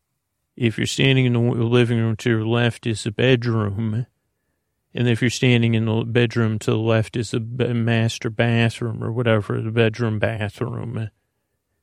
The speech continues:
If you go out on the lanai, the lanai stretches across to the back of the hole. So you could go out on the lanai from the living room and then back into the bedroom.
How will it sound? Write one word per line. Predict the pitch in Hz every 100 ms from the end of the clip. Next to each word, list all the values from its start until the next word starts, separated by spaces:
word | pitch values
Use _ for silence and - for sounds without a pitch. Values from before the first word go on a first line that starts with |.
| _ _ _
If | - 127 123
you | 135
go | 135 135
out | 135
on | 127 117
the |
lanai, | 110 113 123 135 123 113
the | 113
lanai | 113 117 117 117
stretches | 117 - 113 - 120
across | 113 - 120 117 -
to | -
the | 110
back | 110 113 120 120
of | 123
the | 113
hole. | 120 113 120 120 110 110 _ _ _ _ _ -
So | -
you | 120
could | 139
go | 117 127 123 120 - 135
out | 127 131
on | 131 123
the |
lanai | 117 113 117 113
from | 113 120
the | 113
living | 120 120
room | 110 107
and | 113
then | 107 107
back | 113 117 113 123
into | 113 110 -
the | 113
bedroom. | 104 117 110 110 110 113